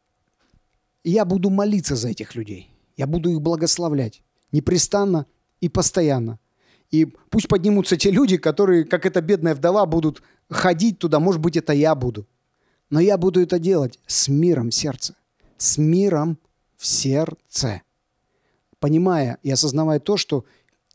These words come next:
истинную, настоящую справедливость в этот мир может принести только один. Это может быть только Христос. Только Бог может сделать это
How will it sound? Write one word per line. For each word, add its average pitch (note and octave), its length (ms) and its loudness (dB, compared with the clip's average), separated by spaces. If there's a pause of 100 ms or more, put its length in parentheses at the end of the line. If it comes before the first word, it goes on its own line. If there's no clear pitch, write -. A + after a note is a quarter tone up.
истинную, C#3+ 560 -2
настоящую B2+ 760 -4 (460)
справедливость D#3 920 -2 (200)
в C3+ 60 -4
этот D3 240 -2
мир C#3 240 -4 (120)
может C#3 280 -2
принести C#3+ 360 -4
только C#3+ 380 -2
один. A2+ 320 -6 (460)
Это C#3 160 -6
может C#3+ 240 0
быть A#2+ 180 -6
только C#3 280 0
Христос. - 720 -6 (1000)
Только D3 300 -2
Бог A#2 480 -8 (1200)
может F#3+ 300 4
сделать D#3 440 2
это B2+ 300 -4